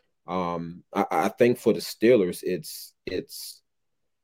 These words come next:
it's really, you gotta be on your P's and Q's in this game, because if you don't,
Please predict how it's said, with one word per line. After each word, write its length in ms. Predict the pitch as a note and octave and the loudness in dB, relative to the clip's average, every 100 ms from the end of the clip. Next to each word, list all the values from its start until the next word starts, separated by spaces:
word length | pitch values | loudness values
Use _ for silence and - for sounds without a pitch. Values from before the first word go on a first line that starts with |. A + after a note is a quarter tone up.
| _ | _
it's 220 | G#2 G#2 F#2+ | 2 2 4
really, 300 | G2+ C3 G#2 | 8 8 8
you 160 | F#2 C3 | 4 4
gotta 260 | C#3+ A#2 | 6 6
be 220 | E2+ G2 | 4 2
on 100 | F#2+ | 0
your 140 | F2+ G#2 | 2 2
P's 340 | - G2 F#2+ | 2 -4 -4
and 100 | E2 | -6
Q's 320 | - F#2+ G2+ E2 | -8 -2 -2 -2
in 80 | |
this 160 | D#2+ D#2+ | -8 -6
game, 300 | E2+ D2+ D#2 - | -8 -8 -10 -14
because 280 | - G2 | -4 -2
if 160 | F2+ F2 | -2 -2
you 120 | G#2+ | -2
don't, 380 | A2+ F#2+ A2+ - | 0 2 2 2